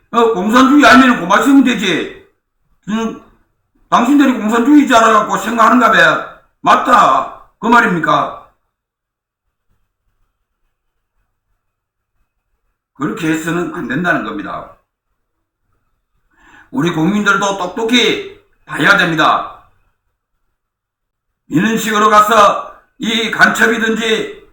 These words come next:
어, 이런 사람들이 대한민국에 활기치고 다니고, 어,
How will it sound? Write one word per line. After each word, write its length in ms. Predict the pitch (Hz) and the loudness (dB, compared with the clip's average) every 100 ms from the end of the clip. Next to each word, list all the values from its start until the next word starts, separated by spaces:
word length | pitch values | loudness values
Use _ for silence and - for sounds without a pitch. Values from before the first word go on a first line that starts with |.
| - | -4
어, 140 | 220 | -2
이런 280 | 214 226 233 | 0 -2 -2
사람들이 380 | 220 220 220 220 | 0 0 0 -2
대한민국에 520 | 165 185 240 240 220 | 2 2 2 0 -4
활기치고 640 | - 214 220 226 - 226 220 | -6 -6 -4 -6 -6 -8 -2
다니고, 720 | 208 233 226 139 - - - _ - | -2 -2 -2 -2 -4 -12 -20 _ -2
어, 340 | 170 - - | -2 -2 -8